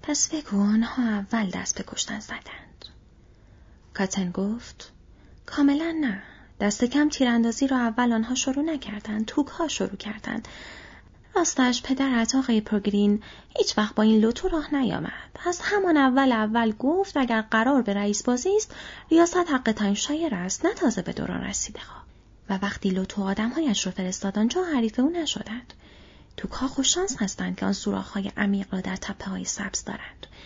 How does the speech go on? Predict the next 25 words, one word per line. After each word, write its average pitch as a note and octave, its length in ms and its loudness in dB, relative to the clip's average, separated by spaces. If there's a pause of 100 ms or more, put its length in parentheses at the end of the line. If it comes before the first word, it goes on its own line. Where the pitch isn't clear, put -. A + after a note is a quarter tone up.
(260)
سمیال‌های G3 680 2
بزرگ D4+ 480 -4
و B3 80 0
باقی A#3 380 0
چیزها، - 460 -6 (600)
و G3 60 0
دست G3 260 -6
حرامی‌ها G3 540 -2
به C4 100 -4
آنها A#3+ 240 -2
نمی‌رسد G3+ 680 -4 (460)
و D#4+ 100 4
نمی‌گذارند F#3 680 2
که G#3 100 0
راهزن‌ها F#3 520 -2
وارد F#3 340 -2
زمین‌هاشان F#3 640 -4
بشوند. - 540 -10 (760)
اگر G#3 280 0
وارد B3 220 2
بشوند، F4+ 440 -2
توک‌ها B3 280 0
با G#3+ 140 0
تیر G4+ 340 0
می‌زنندشان. - 760 0